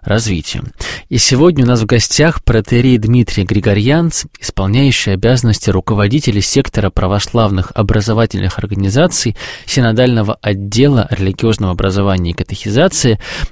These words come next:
настоятель Филаретовского храма города Лобни, директор и духовник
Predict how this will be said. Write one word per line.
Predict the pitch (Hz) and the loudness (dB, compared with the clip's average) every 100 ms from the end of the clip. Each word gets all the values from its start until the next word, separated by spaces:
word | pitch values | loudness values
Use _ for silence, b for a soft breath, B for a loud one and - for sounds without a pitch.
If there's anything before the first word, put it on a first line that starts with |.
| 131 | -2
настоятель | 127 127 143 135 | 0 2 2 0
Филаретовского | 110 120 120 165 135 - 123 120 | 0 0 2 2 0 -2 0 0
храма | - 127 131 98 | 2 2 2 0
города | 90 101 92 90 | 0 -2 -2 -2
Лобни, | 92 180 165 107 | 0 2 2 0
директор | 101 135 151 107 | 0 -2 -2 -2
и | |
духовник | 101 104 101 117 180 | 0 0 0 0 0